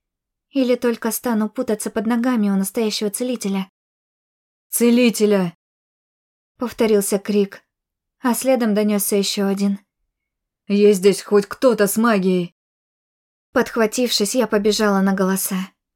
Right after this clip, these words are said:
Конечно, мне далеко в искусстве до королевского целителя, но что-то я умею. К тому же магия сейчас есть не у всех.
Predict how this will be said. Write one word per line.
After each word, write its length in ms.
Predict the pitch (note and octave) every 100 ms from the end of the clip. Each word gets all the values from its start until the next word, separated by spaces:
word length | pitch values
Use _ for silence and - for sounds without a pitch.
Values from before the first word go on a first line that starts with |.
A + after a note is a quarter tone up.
| _
Конечно, 480 | - B3+ C4+ C4 B3+
мне 200 | A#3 A#3+
далеко 400 | A#3 A#3+ - D4
в 80 | A3
искусстве 380 | - A3+ - G3+
до 100 | G3+
королевского 560 | G#3+ G#3+ G#3+ - G3+
целителя, 580 | G3+ A3 C#4 G#3+ G3+ G3 - _ _ _ _ -
но 220 | D#4+ C4+
что-то 380 | - - B3+ G#3
я 200 | G3+ F#3
умею. 480 | F#3 F#3 F3+ F#3 F#3+ _ _ _ _ _ -
К 80 | -
тому 300 | B3+ A#3+ A#3
же 160 | A3
магия 360 | G#3+ B3+ G3+ G3+
сейчас 400 | G#3+ G#3 G#3 G3+
есть 280 | A3 A3+ -
не 100 | G#3
у 60 |
всех. 420 | G3 - A#3 -